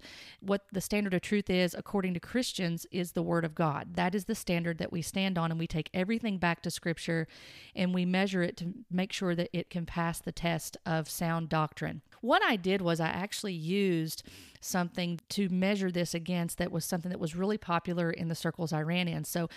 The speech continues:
I understand that this is a broad topic. It's one that cannot be covered completely in the scope of this podcast. So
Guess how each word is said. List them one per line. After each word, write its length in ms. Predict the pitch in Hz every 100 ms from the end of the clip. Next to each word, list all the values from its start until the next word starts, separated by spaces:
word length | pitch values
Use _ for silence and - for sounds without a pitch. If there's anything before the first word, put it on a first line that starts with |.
| - -
I 80 | 190
understand 460 | 233 269 - 220 196
that 60 |
this 120 | 196
is 80 | 185
a 60 | 175
broad 360 | 156 165 196
topic. 460 | 226 196 170 185 - - - -
It's 200 | 190 -
one 280 | 185 196 196
that 200 | 180 -
cannot 360 | - 208 226
be 80 | 226
covered 360 | - 196 185 175
completely 600 | 180 - 233 220 185 170
in 60 |
the 60 | 165
scope 300 | - 190 170
of 80 | 165
this 180 | 160 -
podcast. 640 | - 170 156 - 135 127
So 300 | - 160